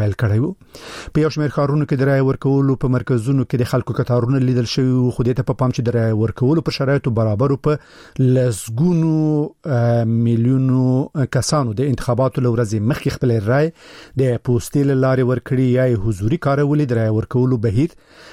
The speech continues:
نسبتاً، اه، ښه روان دی. نن د رای ورکولو د مرکزونو له تړل کېدو، اه، د تړل کېدو وروسته داسې تمه نه کېږي چې، اه، د لومړنۍ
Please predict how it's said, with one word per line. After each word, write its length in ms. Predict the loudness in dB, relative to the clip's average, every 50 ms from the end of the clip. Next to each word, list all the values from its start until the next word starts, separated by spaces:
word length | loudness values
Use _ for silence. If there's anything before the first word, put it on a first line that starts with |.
| -8 -4
نسبتاً، 400 | -2 -2 -2 -2 -4 -2 -2 -2 -2 -2 -6 -10 _ -2
اه، 400 | 0 0 2 2 2 2 2 0
ښه 240 | 0 0 -2 -2 0
روان 400 | 0 -2 0 0 0 2 2 0 0 0 0
دی. 180 | 0 -2 -2 -6 -10 _ _ -20 -20 -20 -20 -20 -20 -18 -18 -6 -2 0
نن 180 | 0 2 0 0 -2 -4 -8 _
د 160 | -2 0 2 2
رای 180 | 2 2 2 2
ورکولو 460 | 0 0 0 0 0 2 2 2 2 2
د 80 | 0 0
مرکزونو 420 | 0 0 -2 -2 0 0 0 2 2
له 80 | 0 0
تړل 240 | 0 0 0 -2 -2 -2 -2
کېدو، 300 | -2 0 2 2 2 2 2 2 0 -2 -4 -2
اه، 500 | 0 0 2 2 2 2 2 0 -2 -4 -8 _ _ -12 -6 -4 -2 0 0
د 180 | 0 0 0
تړل 320 | -2 0 0 0 0 -2 -2 -2
کېدو 360 | 0 2 2 2 2 2 0 0 0 0
وروسته 340 | -2 -2 -4 -4 -4 -2
داسې 200 | 0 0 -2 -2 -4
تمه 180 | -2 -2 0 0
نه 80 | -2
کېږي 280 | -2 -2 -2 -2 -2 -2 -2
چې، 80 | -2 -4 -4 -6 -16 -20 -20 -20 -20 -8 -2 0
اه، 160 | 2 2 2
د 80 | 2 2 0 2 2
لومړنۍ 800 | 0 0 0 2 2 2 2 2 2 2 2 0 -2 -2 -2 0